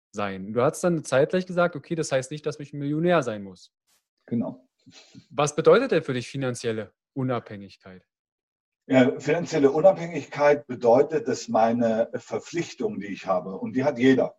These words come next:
Speaker 2: ne? Das können Miete sein, das können für das Haus die Kreditraten sein, das kann eine Leasingrate oder Finanzierungsrate fürs Auto sein,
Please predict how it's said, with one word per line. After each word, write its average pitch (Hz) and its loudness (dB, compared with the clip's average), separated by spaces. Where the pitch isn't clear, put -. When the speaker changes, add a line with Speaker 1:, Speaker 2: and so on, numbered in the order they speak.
Speaker 2:
ne? 135 -4
Das - -12
können 107 -8
Miete 156 -4
sein, 143 -6
das - -8
können 101 -8
für 110 -10
das - 0
Haus 131 4
die - -4
Kreditraten 131 0
sein, 117 4
das 107 -8
kann 104 -8
eine 107 -2
Leasingrate 110 2
oder - -6
Finanzierungsrate 110 -4
fürs 98 -8
Auto - -4
sein, 131 -4